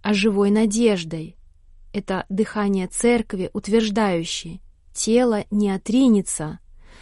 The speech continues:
плоть не останется вне славы". Верим ли мы в это так, как верила Мария? Верим ли мы, что в её восхождении на небо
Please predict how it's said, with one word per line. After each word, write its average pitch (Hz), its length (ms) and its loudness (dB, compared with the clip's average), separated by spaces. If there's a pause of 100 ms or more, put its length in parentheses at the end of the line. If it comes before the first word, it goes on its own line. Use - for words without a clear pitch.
(260)
плоть 262 520 2
не 214 160 2
останется 233 720 0
вне 220 200 4
славы". 180 640 -4 (560)
Верим 254 460 2
ли 240 120 4
мы 233 220 4
в 208 80 0
это 262 340 2
так, 247 480 -6
как 196 300 -8
верила 220 400 4
Мария? 226 640 0 (920)
Верим 277 320 6
ли 233 140 4
мы, 233 460 2
что 180 440 -8
в 175 60 -12
её 208 320 0
восхождении 202 760 0
на 190 140 -2
небо 202 520 0